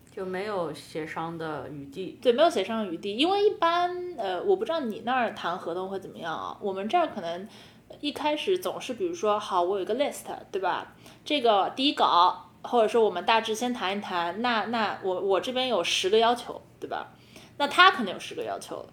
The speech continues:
Speaker 2: 对吧？然后那最后一般就是说是，OK，我，呃，让步五个，他让步五个，大家就是 happy, happy sign, sign，对吧？那熊呢，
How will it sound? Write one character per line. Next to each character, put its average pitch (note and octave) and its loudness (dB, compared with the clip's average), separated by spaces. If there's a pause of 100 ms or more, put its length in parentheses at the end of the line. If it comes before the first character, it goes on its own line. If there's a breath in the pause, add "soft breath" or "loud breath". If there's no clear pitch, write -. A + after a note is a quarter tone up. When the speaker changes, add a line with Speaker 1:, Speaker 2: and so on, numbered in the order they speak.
(340 loud breath)
Speaker 2:
对 - -6
吧？ F#3 4
然 G3+ 6
后 E4 8
那 D#4+ 2
最 F4+ 4
后 E4 6
一 C4+ 2
般 B3 2
就 B3+ 0
是 A3 4
说 A3 4
是， G#3 2 (300)
OK， G3 0
我， F3 0 (380 loud breath)
呃， D#3+ -2
让 A#3 6
步 A3+ 4
五 F#3 4
个， F#3+ -4
他 A3 0
让 A3 4
步 G3 -2
五 - 0
个， F3+ 2
大 E3 0
家 F3 -2
就 F#3 -4
是 F3+ -10
happy, F#3+ -4
happy G3+ -2
sign, G#3+ -6
sign， G#3 -4 (120)
对 - -8
吧？ - -10 (600 loud breath)
那 D#4+ 0 (180)
熊 G#3+ -2
呢， C4+ 2